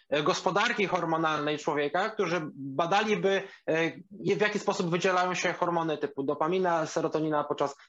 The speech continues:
podczas przeglądania internetu i które potrzeby, e, są zaspokojane i powodują to, że człowiek zostanie, zostanie, kliknie dalej, obejrzy kolejną reklamę. E, ja osobiście, e, od, e, nie wiem, niecałego roku dużo mniej,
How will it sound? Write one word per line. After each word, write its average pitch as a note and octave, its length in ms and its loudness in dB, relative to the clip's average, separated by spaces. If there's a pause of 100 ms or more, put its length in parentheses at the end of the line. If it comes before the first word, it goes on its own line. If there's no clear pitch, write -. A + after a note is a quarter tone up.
podczas - 200 -2
przeglądania D3 420 0
internetu C#3+ 440 0
i C#3+ 140 0 (180)
które F3 220 2
potrzeby, D#3+ 440 0 (200)
e, C#3+ 220 2
są E3+ 180 0
zaspokojane D#3+ 680 0
i D#3 40 -6
powodują D3+ 400 0
to, D3+ 140 0
że C#3 140 0 (200)
człowiek C#3 260 0
zostanie, B2+ 460 2
zostanie, C#3 400 0
kliknie F3+ 280 -2
dalej, D3+ 320 2
obejrzy C#3 320 0
kolejną C3+ 240 0
reklamę. A#2 380 -2 (460)
E, C#3+ 260 2 (160)
ja A3 200 2
osobiście, G#3 640 0
e, D#3+ 380 -2
od, E3+ 220 -2 (100)
e, D3 40 -2 (600)
nie - 120 -10
wiem, - 180 -14 (760)
niecałego F3+ 400 2
roku D#3 300 2
dużo F3 460 2
mniej, B2+ 380 0